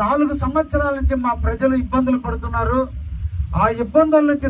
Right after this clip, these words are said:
తొలగించాల్సినటువంటి బాధ్యత ప్రభుత్వ అధికారులుగా మీ మీద ఉంది. మా నియోజకవర్గాన్ని నమ్ముకొని మా ప్రాంతంలో మీరు వర్క్ చేయడానికి ముందుకు వచ్చినప్పుడు మీరు వర్క్ చేయాల్సిన బాధ్యత మీకుందని చెప్పి ఇద్దరిని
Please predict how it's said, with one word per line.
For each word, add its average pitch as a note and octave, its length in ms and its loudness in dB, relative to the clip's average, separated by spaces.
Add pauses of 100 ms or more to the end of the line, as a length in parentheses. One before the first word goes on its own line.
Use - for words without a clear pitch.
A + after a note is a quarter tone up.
(100)
తొలగించాల్సినటువంటి C#4 1000 0 (200)
బాధ్యత C#4+ 420 0 (800)
ప్రభుత్వ G#3 500 2
అధికారులుగా B3 580 0 (140)
మీ A#3 100 -2 (100)
మీద C#4 240 2
ఉంది. B3+ 220 0 (960)
మా G3 120 2 (160)
నియోజకవర్గాన్ని D4+ 920 2
నమ్ముకొని C4+ 540 -2 (680)
మా G#3 120 2 (160)
ప్రాంతంలో D#4+ 580 2
మీరు C#4+ 240 2
వర్క్ B3+ 300 0
చేయడానికి C#4 500 2
ముందుకు C4+ 300 -2
వచ్చినప్పుడు A#3+ 520 2 (600)
మీరు A3 160 2 (120)
వర్క్ G#3+ 260 -2 (140)
చేయాల్సిన D4+ 440 2 (120)
బాధ్యత B3+ 320 -2 (140)
మీకుందని C4+ 580 -2
చెప్పి A3+ 280 2 (640)
ఇద్దరిని C4+ 400 2